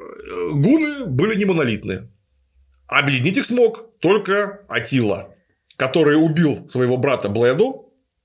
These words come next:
и забрал всю власть себе как монарх, соединив гунов, э, в невероятно мощное нечто. То есть это был такой короткий всплеск Степной империи,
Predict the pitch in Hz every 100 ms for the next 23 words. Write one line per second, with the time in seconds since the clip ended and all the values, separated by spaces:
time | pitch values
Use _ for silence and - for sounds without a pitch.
0 | _ _ _ _ - 165 165 147 131 123
1 | 131 180 247 208 117 - 151 139 156 -
2 | 139 214 170 123 135 165 143 - 127 113
3 | 135 120 151 202 165 - 131 123 120 117
4 | 113 143 160 123 127 123 156 202 165 135
5 | 170 165 156 143 143 151 - - 80 -
6 | _ - 143 143 147 139 147 135 135 139
7 | 143 196 175 - 117 - 170 156 - -
8 | - 135 117 107 220 247 226 202